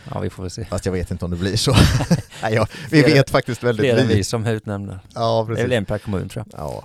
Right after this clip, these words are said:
Speaker 1: Mm.
Speaker 2: det
Speaker 1: Och
Speaker 2: blir
Speaker 1: två i
Speaker 2: ju
Speaker 1: vårt fall då.
Speaker 2: det blir lite trångt där på. Nej, jag vet faktiskt inte vad, vad som kommer hända nu, men,
Speaker 1: Nej.
Speaker 2: eh, det går ju vidare på något sätt. Ja,
Speaker 1: Ja.
Speaker 2: vi får väl se. Men det var egentligen inte meningen att sitta här och skryta om det, men, eh,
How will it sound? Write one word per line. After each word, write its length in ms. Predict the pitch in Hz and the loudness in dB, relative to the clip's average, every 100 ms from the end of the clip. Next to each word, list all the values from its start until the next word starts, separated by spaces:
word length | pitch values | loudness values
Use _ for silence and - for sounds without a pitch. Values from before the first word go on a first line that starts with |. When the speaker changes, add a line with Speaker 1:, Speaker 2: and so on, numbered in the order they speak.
| - 123 | -14 -14
Speaker 1:
Mm. 160 | 98 | -12
Speaker 2:
det 220 | - 95 - - | -12 -16 -16 -12
Speaker 1:
Och 100 | 98 | -8
Speaker 2:
blir 100 | 85 | -6
Speaker 1:
två 60 | |
i 40 | 95 | -4
Speaker 2:
ju 60 | |
Speaker 1:
vårt 180 | 101 95 | -4 -8
fall 200 | - 90 | -10 -10
då. 200 | 92 85 | -10 -14
Speaker 2:
det 100 | 147 | -14
blir 160 | - 76 | -12 -10
lite 200 | - - | -10 -8
trångt 320 | - - 80 | -8 -8 -10
där 80 | - | -14
på. 240 | - 92 82 - | -12 -16 -14 -8
Nej, 200 | 92 57 | -8 -6
jag 140 | - 98 | -6 -4
vet 220 | 95 - | -6 -6
faktiskt 200 | 101 - | -8 -6
inte 140 | 101 | -6
vad, 220 | 85 90 85 | -4 -4 -4
vad 160 | 92 | -6
som 120 | 95 | -6
kommer 180 | 90 87 | -6 -4
hända 200 | 92 87 | -4 -4
nu, 280 | 85 85 117 - | -4 -4 -6 -6
men, 280 | 107 107 107 | -4 -2 0
Speaker 1:
Nej. 200 | 104 104 | -2 -2
Speaker 2:
eh, 60 | |
det 100 | 107 | -2
går 140 | 110 113 | 0 0
ju 60 | |
vidare 260 | 113 90 85 | 0 -2 -6
på 100 | - | -8
något 100 | 95 | -10
sätt. 200 | - - | -10 -12
Ja, 100 | - 78 | -14 -10
Speaker 1:
Ja. 120 | 110 _ _ - | -12 _ _ -12
Speaker 2:
vi 100 | 127 | -10
får 160 | - 95 | -8 -10
väl 120 | 80 | -10
se. 180 | - - - - - | -14 -18 -20 -20 -8
Men 260 | 123 143 139 | -2 -2 -2
det 80 | 156 | 0
var 120 | 156 | 4
egentligen 380 | 139 117 95 113 | 4 2 0 -4
inte 340 | 104 101 95 82 | -4 -2 -2 -4
meningen 400 | 110 98 87 78 | -4 -4 -6 -10
att 60 | |
sitta 180 | - - | -14 -10
här 200 | 87 82 | -8 -8
och 260 | 80 76 - | -12 -14 -16
skryta 520 | - 104 95 87 - | -12 -8 -8 -10 -12
om 260 | - 95 98 | -10 -6 -2
det, 340 | 139 196 92 | -2 -2 -4
men, 280 | 82 139 151 - _ _ _ _ - | -2 -4 -6 -16 _ _ _ _ -10
eh, 240 | 104 80 | -8 -8